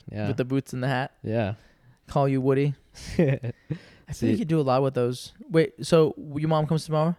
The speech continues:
Speaker 1: Yeah, no,
Speaker 2: No,
Speaker 1: Friday.
Speaker 2: Friday.
Speaker 1: Friday.
Speaker 2: You know what time she's landing?
Speaker 1: Ten P M. I know John's coming down to, to hang out that week. I'm going to a Padres game on Saturday, too.
Speaker 2: Padres game?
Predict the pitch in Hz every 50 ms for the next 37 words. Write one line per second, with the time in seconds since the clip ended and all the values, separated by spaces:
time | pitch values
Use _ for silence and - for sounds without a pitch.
0 | _ _ _ _ - 104 104 98 98 98 - 110 - 135 131 127 120 107 - 127
1 | 123 120 120 123 127 - - 95 95 95 95 110 - - 147 139 135 143 139 131
2 | - 143 135 139 139 151 156 156 - _ _ - - 107 101 98 104 95 92 95
3 | 110 110 - _ _ _ _ _ _ _ _ _ _ _ _ _ _ _ _ _
4 | _ _ _ _ _ _ _ _ _ _ _ _ _ _ _ _ _ - 117 120
5 | 123 123 104 - 110 104 104 104 - - 104 101 101 98 95 98 98 98 98 -
6 | 104 101 101 98 95 - - - 104 104 110 107 107 104 101 - 104 101 101 104
7 | 104 104 107 120 120 127 120 107 95 - 110 107 104 110 101 98 - - 98 98
8 | 98 98 101 - 98 98 101 101 101 95 95 - 104 104 127 151 143 147 147 147
9 | 151 156 160 165